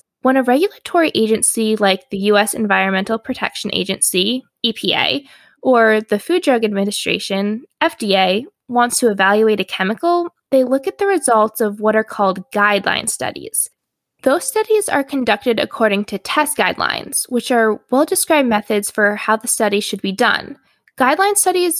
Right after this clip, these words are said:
are also normally conducted according to something called the G L P, or Good Laboratory Practices. Although G L P sounds very fancy, it's actually quite simple.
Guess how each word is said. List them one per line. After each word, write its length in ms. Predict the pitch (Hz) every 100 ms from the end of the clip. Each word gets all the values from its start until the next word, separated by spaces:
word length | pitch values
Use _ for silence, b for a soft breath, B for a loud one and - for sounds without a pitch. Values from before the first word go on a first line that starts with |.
| -
are 180 | 254 254
also 280 | 233 240 311
normally 320 | 285 262 247
conducted 480 | 247 233 220 226 220
according 400 | 214 233 220 220
to 100 | 214
something 340 | 214 202 202
called 400 | 196 202 190 196 -
the 140 | 190 -
G 260 | 240 254
L 140 | 240 226
P, 460 | - 196 - - -
or 380 | 240 214 208 - _ -
Good 220 | 285 277
Laboratory 600 | 247 240 247 - 202 -
Practices. 800 | - - - - - - - - - -
Although 320 | 254 285 392
G 180 | 392 349
L 140 | 339
P 180 | 339 277
sounds 320 | 262 220 202
very 260 | 196 208 180
fancy, 800 | - 254 254 254 277 262 262 - -
it's 240 | 311 - -
actually 360 | - 294 427 415
quite 260 | 403 370
simple. 640 | - 262 262 - - -